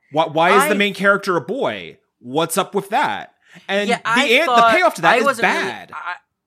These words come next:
Speaker 2: I wasn't really paying attention.
Speaker 1: Mm-hmm.
Speaker 2: And so I thought, "Oh,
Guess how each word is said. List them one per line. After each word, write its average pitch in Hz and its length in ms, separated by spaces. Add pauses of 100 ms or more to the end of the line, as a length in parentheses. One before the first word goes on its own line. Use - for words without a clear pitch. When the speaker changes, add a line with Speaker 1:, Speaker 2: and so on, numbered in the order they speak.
(160)
Speaker 2:
I 175 180
wasn't 247 280
really 208 220
paying 156 360
attention. 175 840 (120)
Speaker 1:
Mm-hmm. 117 300 (640)
Speaker 2:
And 151 120
so 156 220
I 202 220
thought, 143 420 (140)
"Oh, 139 240